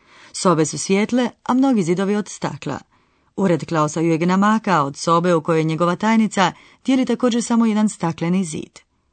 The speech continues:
Cilj tog originalnog arhitektonskog rješenja je postizanje što je moguće višeg stupnja otvorenosti i mogućnost stalnog kontakta.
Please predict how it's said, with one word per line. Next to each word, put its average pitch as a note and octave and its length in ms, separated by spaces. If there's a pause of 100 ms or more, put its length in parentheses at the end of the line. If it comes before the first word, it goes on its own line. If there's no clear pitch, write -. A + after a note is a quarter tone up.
(200)
Cilj E3+ 240
tog D3 220
originalnog D3 640
arhitektonskog D#3+ 720
rješenja G#3+ 460
je A3 100
postizanje F3 720 (240)
što - 220
je D4 60
moguće G3 380
višeg F3 340
stupnja E3 400
otvorenosti F3 760 (240)
i B3+ 80
mogućnost F3 520
stalnog C#3 480
kontakta. D3 720